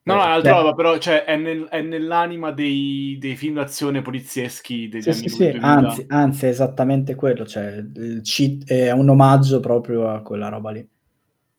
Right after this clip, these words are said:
Speaker 1: No, non è un omaggio, cioè, proprio, io dico il primo.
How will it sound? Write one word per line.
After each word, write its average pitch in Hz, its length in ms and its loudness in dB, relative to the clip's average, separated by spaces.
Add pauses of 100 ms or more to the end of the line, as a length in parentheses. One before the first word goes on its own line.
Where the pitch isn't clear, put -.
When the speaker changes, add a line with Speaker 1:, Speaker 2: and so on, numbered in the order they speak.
(540)
Speaker 1:
No, 190 120 2
non 147 100 6
è 175 80 4
un 147 60 0
omaggio, 123 400 0
cioè, 127 120 -4
proprio, 131 400 -4
io 143 100 2
dico 147 160 -2
il 135 100 -4
primo. 120 460 -4